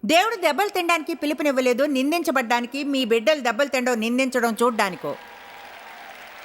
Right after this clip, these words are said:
దేవుని వద్ద అది కాదు మీకోసం ఉంది.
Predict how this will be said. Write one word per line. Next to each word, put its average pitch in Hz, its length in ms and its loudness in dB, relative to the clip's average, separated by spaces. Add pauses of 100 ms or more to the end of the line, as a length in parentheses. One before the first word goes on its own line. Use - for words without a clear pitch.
(800)
దేవుని 349 300 4
వద్ద 440 200 0
అది 339 200 2
కాదు 415 260 0
మీకోసం 294 440 -2
ఉంది. 156 280 -8